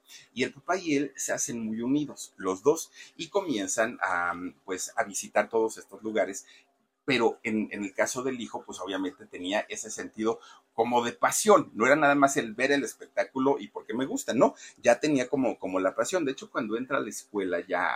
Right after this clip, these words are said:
a, pues, a, a su ciclo escolar normal, fíjense que él buscaba siempre, siempre que lo eligieran para las obras escolares, ¿no? Siempre, como la mayoría de los artistas,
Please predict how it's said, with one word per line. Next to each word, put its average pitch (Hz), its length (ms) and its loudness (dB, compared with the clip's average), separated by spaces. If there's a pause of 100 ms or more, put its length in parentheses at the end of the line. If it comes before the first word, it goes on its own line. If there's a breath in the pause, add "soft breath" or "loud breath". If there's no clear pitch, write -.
(240)
a, 80 80 -16 (460 loud breath)
pues, 92 260 -4
a, - 80 -14
a - 260 -10
su 92 120 -12
ciclo 113 480 0
escolar 92 480 -2
normal, 98 480 -2 (280 loud breath)
fíjense 139 440 -4
que 113 100 -2
él 110 80 0
buscaba 117 460 2
siempre, 147 580 -2
siempre 107 480 -6 (380 soft breath)
que 113 80 -2
lo 113 80 2
eligieran 135 400 0
para 107 180 -2
las 87 240 -4
obras 104 260 -2
escolares, 330 540 0
¿no? 254 180 -4
Siempre, 151 300 -4
como 147 160 8
la 165 120 12
mayoría 214 320 6
de 320 60 0
los 269 140 2
artistas, 127 540 0